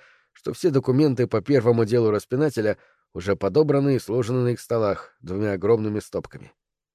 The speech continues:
На южной стене была прикреплена доска с приколотыми на ней фотографиями семи первоначальных жертв распинателя, а также новая фотография —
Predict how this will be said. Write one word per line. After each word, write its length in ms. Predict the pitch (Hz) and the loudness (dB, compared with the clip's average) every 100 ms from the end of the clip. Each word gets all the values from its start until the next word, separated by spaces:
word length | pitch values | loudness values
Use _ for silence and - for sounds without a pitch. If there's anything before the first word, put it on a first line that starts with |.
| _ - | _ -8
На 100 | 92 | 0
южной 420 | 170 156 151 143 | 4 4 2 -2
стене 380 | - 120 156 131 | -2 -2 0 0
была 320 | 107 123 135 | 2 4 4
прикреплена 580 | 123 120 117 117 127 135 | 0 -4 -2 -2 0 2
доска 540 | 123 - 110 104 85 _ | 0 0 0 0 -2 _
с 80 | |
приколотыми 640 | - 98 - 127 120 110 110 | -6 -6 0 0 0 -2 -2
на 100 | 104 | -2
ней 180 | 107 107 | -2 -4
фотографиями 840 | 98 95 95 135 113 123 120 120 _ _ _ | -4 -4 -2 -2 -2 -4 -4 -6 _ _ _
семи 340 | - 113 120 139 | -8 -2 0 0
первоначальных 840 | 120 107 107 98 120 117 110 107 | 0 -2 -2 -2 0 0 0 -4
жертв 320 | - 110 98 | -2 -2 -2
распинателя, 760 | 104 - 107 110 107 - 80 - _ _ _ _ | -6 -6 -6 -4 -4 -6 -12 -12 _ _ _ _
а 80 | - | -8
также 340 | 120 131 127 | -4 0 0
новая 420 | 123 104 117 120 113 | 0 0 2 2 0
фотография — 880 | - 110 101 92 90 - 90 87 | -4 -8 -6 -6 -6 -4 -4 -4